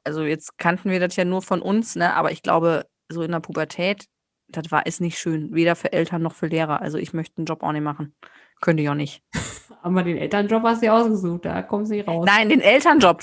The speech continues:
Speaker 1: Entschuldigung, ich meinte jetzt den Lehrerjob. Nein, den Elternjob, den, ähm, das erzählt einem ja auch vorher keiner, was das alles beinhaltet, ne?
Speaker 2: Nein, die sagen alle, das ist so schön und krieg Kinder, das ist alles toll.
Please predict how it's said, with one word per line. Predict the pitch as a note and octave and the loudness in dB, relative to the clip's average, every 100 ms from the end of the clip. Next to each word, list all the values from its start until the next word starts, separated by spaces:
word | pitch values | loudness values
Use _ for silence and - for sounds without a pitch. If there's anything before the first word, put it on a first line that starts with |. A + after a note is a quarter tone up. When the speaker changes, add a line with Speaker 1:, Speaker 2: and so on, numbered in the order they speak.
| - | 4
Speaker 1:
Entschuldigung, | F3+ E3 - F3+ D#3 | 4 4 2 2 2
ich | D#3 | 0
meinte | F3 F3 F3 | 2 2 0
jetzt | D#3+ - | -2 0
den | E3 | 2
Lehrerjob. | F3 D#3 D3 C#3+ | 4 4 2 2
Nein, | D3+ D3+ | 2 2
den | |
Elternjob, | D3 D#3+ B3 A#3+ A3 - | 2 2 4 4 4 2
den, | A#3 F#3+ F#3 F3+ | 2 4 4 4
ähm, | D#3 E3 E3 E3 D#3+ _ _ _ _ _ _ _ _ - | 2 2 2 -2 -6 _ _ _ _ _ _ _ _ -2
das | G#3 | 0
erzählt | - F#3 G3+ G#3 F3 | 2 4 4 6 4
einem | F3+ | 4
ja | E3 | 4
auch | D#3+ | 4
vorher | F#3 E3+ | 4 4
keiner, | D#3+ D#3+ D3+ D#3 | 4 2 4 4
was | D#3 | 4
das | D#3+ | 2
alles | C#3+ D#3 D#3 | 2 0 -2
beinhaltet, | E3+ E3 D3 D3 D3 D#3+ | -2 0 2 0 -2 -2
ne? | F#3 G3+ | 0 0
Speaker 2:
Nein, | F#3 | -4
die | F3+ | -4
sagen | F3 F3 F3 | 0 0 -2
alle, | F3+ | -4
das | F3+ F3+ | -4 -6
ist | F#3 | -8
so | - C4 | -2 -2
schön | - - F#3 F#3+ F3+ | -2 -2 0 0 0
und | E3+ F3+ - - | -4 -8 -14 -10
krieg | - A#3 | -6 -6
Kinder, | - G#3 G3+ F3+ | -4 -4 -2 -2
das | F#3 F#3 | -4 -8
ist | F#3+ | -8
alles | F#3 G3 - | -8 -8 -4
toll. | G3 F#3+ F3 | 0 2 2